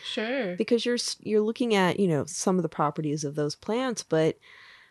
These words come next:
Speaker 2: the one thing that people sometimes don't understand is that they have a lot in common, especially because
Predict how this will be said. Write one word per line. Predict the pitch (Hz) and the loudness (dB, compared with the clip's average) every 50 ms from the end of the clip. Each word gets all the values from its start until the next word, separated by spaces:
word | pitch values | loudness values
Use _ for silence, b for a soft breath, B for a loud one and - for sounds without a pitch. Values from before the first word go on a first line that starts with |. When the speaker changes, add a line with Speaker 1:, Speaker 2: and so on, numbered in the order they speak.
| B _ _ | B _ _
Speaker 2:
the | - - - 180 175 | -14 -6 -2 -2 -2
one | 175 185 180 175 180 | 0 2 2 0 0
thing | 175 - 185 180 | 0 0 0 0
that | 170 156 - | 0 -2 -4
people | - - 202 - 180 175 165 165 | -6 -10 -6 -2 0 0 0 -2
sometimes | 160 - 180 165 170 - 170 160 160 156 151 | -2 -4 -4 -4 -4 -4 -4 -2 -2 -4 -2
don't | 151 165 156 151 147 - | -4 -4 -4 -4 -4 -4
understand | 156 160 156 160 156 - - 185 202 220 214 | -6 -6 -6 -6 -8 -8 -8 -6 -6 -6 -6
is | 185 160 | -6 -6
that | 147 - | -6 -6
they | - 156 | -6 -6
have | 156 180 170 | -6 -6 -6
a | 165 | -6
lot | 165 170 160 175 - | -6 -6 -6 -8 -8
in | 170 | -10
common, | - - - - 214 220 233 220 - | -12 -12 -10 -10 -8 -8 -8 -8 -8
especially | - - - 190 175 - - 190 180 | -10 -10 -10 -10 -8 -8 -6 -6 -6
because | 180 180 - - 180 180 165 | -6 -6 -6 -4 -6 -6 -6